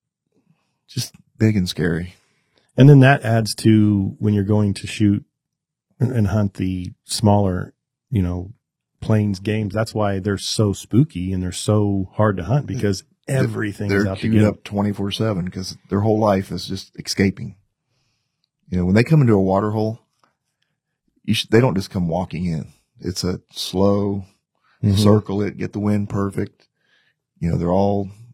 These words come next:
Speaker 1: always have lookouts. You know, it's a, it's a process 'cause they know that's danger.
Speaker 2: Yeah, because obviously <clears throat> the predators know that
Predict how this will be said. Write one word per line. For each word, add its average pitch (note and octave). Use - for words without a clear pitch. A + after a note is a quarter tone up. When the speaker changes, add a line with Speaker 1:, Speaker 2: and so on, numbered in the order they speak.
Speaker 1:
always F#2+
have G2+
lookouts. G2+
You G#2+
know, F2+
it's A2
a, A2+
it's G#2+
a -
process A2
'cause G2
they G2+
know G2
that's G2+
danger. A2+
Speaker 2:
Yeah, G#2
because G#2
obviously G2
<clears throat> -
the G#2
predators F#2+
know F#2
that F#2